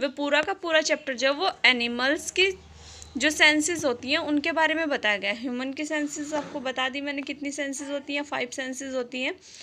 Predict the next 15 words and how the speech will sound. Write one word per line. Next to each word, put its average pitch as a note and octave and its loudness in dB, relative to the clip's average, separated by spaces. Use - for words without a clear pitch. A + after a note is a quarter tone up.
उसमें C4 0
आप A#3+ 6
कुछ B3+ -6
भी B3+ -2
taste C4+ 8
करते B3+ 0
हो, A#3 0
feel C#4 0
करते B3 0
हो, A#3 0
देखते B3+ -2
हो, A#3 0
सुनते C4 -4
हो, A3+ -2
तो C4+ -4